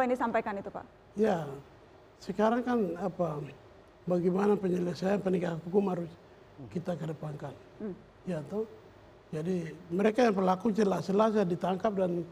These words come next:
Speaker 2: kasih tahu, "Kami sedang adili, kami sedang lakukan ini." Seperti itu. Negara harus kasih tahu itu.
Speaker 1: Hmm.
Speaker 2: Tidak boleh masalah Papua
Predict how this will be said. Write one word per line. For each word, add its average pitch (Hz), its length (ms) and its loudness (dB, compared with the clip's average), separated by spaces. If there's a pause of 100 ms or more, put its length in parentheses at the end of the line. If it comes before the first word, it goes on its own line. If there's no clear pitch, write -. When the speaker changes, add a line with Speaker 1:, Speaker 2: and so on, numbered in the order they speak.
Speaker 2:
kasih 196 280 2
tahu, 214 280 6
"Kami 208 240 4
sedang 202 300 4
adili, 208 340 4
kami 208 240 4
sedang 208 280 2
lakukan 190 340 0
ini." 190 180 2 (380)
Seperti 170 360 -6
itu. 143 180 -4 (280)
Negara 202 360 6
harus 233 160 0
kasih 170 220 0
tahu 175 160 0
itu. 151 160 -4 (300)
Speaker 1:
Hmm. 185 180 -8
Speaker 2:
Tidak 220 220 6
boleh 247 300 6
masalah 202 420 2
Papua 190 400 0